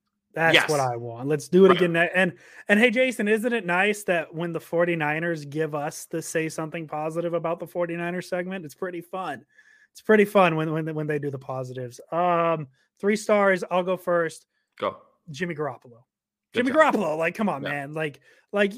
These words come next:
Speaker 1: say what you want. Three hundred twenty-two yards. Uh, he's looking very mobile. I'm very ex-, very excited about Jimmy Wheels. We love it. Eh,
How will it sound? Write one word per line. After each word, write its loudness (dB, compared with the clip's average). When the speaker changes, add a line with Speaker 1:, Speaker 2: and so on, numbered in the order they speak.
Speaker 1:
say 4
what 0
you -2
want. -2
Three 0
hundred -4
twenty-two -6
yards. -4
Uh, -2
he's 0
looking 2
very 4
mobile. 0
I'm -12
very 2
ex-, -8
very 8
excited 0
about 2
Jimmy -2
Wheels. -4
We -8
love -4
it. -4
Eh, -12